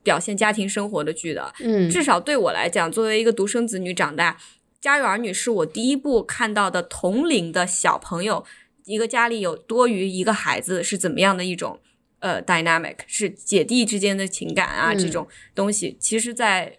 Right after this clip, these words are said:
Speaker 1: 我来说是非常缺失的。因为你看过很多美国家庭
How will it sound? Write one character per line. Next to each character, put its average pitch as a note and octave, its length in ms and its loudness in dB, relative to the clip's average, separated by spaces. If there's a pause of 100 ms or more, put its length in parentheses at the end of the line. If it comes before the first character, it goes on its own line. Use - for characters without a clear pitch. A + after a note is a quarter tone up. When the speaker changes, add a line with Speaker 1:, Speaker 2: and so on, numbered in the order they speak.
(140)
Speaker 1:
我 F3 220 0
来 F3+ 160 2
说 A#3 180 0
是 A#3 100 -4
非 F4 140 -6
常 B3+ 140 4
缺 G#3+ 200 -2
失 G#3 240 -2
的。 - 220 -4 (200)
因 E4+ 120 0
为 F#4+ 40 4
你 E4 120 2
看 F4 240 0
过 E4 100 4
很 A#3+ 120 -2
多 A#3 120 0
美 C4 160 2
国 F3 140 -2
家 A#3 180 4
庭 F#3+ 380 -6